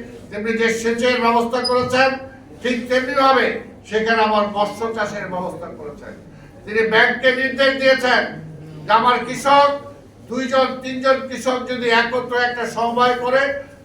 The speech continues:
তাহলে ব্যাংক থেকে তাকে তুমি লোন দিবা সেচ পাম্প কেনার জন্য। সেচ পাম্পের টাকা সে দিতে পারবে কি পারবে না, সেটা পরের প্রশ্ন। যে সেচ পাম্প কিনে সে আগে, জিয়া রহমান আসার আগে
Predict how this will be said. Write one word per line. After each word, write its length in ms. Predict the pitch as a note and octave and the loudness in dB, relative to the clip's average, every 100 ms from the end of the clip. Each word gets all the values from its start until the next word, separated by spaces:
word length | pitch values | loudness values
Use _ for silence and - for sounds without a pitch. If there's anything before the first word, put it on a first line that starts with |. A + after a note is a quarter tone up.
| - | -10
তাহলে 240 | G3 A3 | -4 -2
ব্যাংক 400 | A3 G3+ A#3 A#3 | 2 4 4 2
থেকে 460 | A#3 A#3+ A#3+ A3+ A3+ - - | -2 0 0 0 -4 -12 -6
তাকে 260 | G#3+ G#3+ A3 | -4 -2 -4
তুমি 240 | A3+ A3+ | -4 -4
লোন 340 | A3 A3+ A#3 | 2 2 2
দিবা 400 | A#3+ A#3 A3 G3 - - - - | -2 2 2 2 -4 -14 -18 -10
সেচ 260 | - A3+ A3+ A3+ | 2 2 2 0
পাম্প 240 | A3+ A3+ G#3+ | 0 0 -4
কেনার 360 | G#3+ G#3+ G#3 G#3 | -2 -2 -2 -4
জন্য। 320 | G3 E3+ - - - - | -6 -8 -10 -16 -20 -20
সেচ 380 | - G3+ G#3+ G#3+ | -8 -4 -2 -2
পাম্পের 360 | G3+ G3+ G#3+ G#3+ | -2 -2 -4 -2
টাকা 400 | G3+ G3+ G3+ F#3 | -4 0 0 0
সে 140 | G3 | -6
দিতে 380 | F#3 F#3+ G3 G3+ | -12 -12 -8 -8
পারবে 440 | F#3+ F#3 F#3 G#3+ | -6 -6 -6 -6
কি 140 | G#3 G#3+ | -8 -10
পারবে 400 | G#3 F#3 F#3 G3+ | -6 -6 -4 -6
না, 220 | E3+ - - - - | -6 -6 -12 -14 -14
সেটা 200 | F#3+ F#3 | -8 -2
পরের 400 | G3+ F#3 G3 G3+ G3+ | -2 -2 -4 -4 -4
প্রশ্ন। 480 | G#3 G#3 G3+ D#3+ - - - F3+ | -4 -4 -8 -10 -10 -14 -14 -12
যে 140 | G3+ | -10
সেচ 380 | F#3+ G3+ A3 - | -8 0 0 0
পাম্প 320 | A3+ A#3+ A#3+ A#3+ | 2 2 2 -4
কিনে 420 | C4 C#4 C#4+ C#4+ - - - - | 2 4 4 0 -8 -20 -20 -8
সে 60 | A3 | 0
আগে, 640 | A3+ A#3 C4+ C#4+ - - - - | 4 4 4 2 2 -6 -16 -18
জিয়া 220 | - A#3 A#3+ | -4 0 2
রহমান 280 | B3 B3+ | 4 4
আসার 360 | B3 A3+ A#3+ B3+ | 4 4 2 2
আগে 440 | B3+ B3 A3+ - | 2 2 0 -2